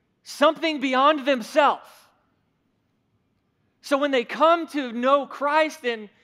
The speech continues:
become a Christian, become part of his family, they believe that he is gonna do something and he will do something 'cause they believe it. And they just, they're just gonna stand on it. And it's very, or much easier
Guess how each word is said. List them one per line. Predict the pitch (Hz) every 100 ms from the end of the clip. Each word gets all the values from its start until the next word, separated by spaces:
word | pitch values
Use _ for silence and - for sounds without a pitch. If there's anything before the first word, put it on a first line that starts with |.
| _ _ _ _ _ -
become | 240 311 262
a |
Christian, | - 320 - 277 226
become | 214 240 277 285 247 226 _ -
part | 277
of | 254
his | 233 339 330
family, | - 277 262 247 233
they | 180 320
believe | 370 247 226 214 277 370 440 247 170
that | 233 226 - _ _ _
he | 320 359 320
is | 240
gonna | 214 233
do | 196 277 339
something | - 240 233 226
and | 220
he | 247 233
will | 208 349 349
do | 233 208
something | 233 220 226
'cause | 214 233
they | 277
believe | 190 196 214
it. | 170 _ _ _ _ _ _ _ -
And | 170
they |
just, | 196 170 _
they're | 185
just | 175 -
gonna | 180 147 135 _
stand | - - 175 139
on | 101 -
it. | _ _ _ _ _ _ _ _ -
And | 180
it's | 156
very, | 214 214 208 196 _ _ _ -
or | 208
much | 175 196 247 - 208
easier | 196 151 147 135 113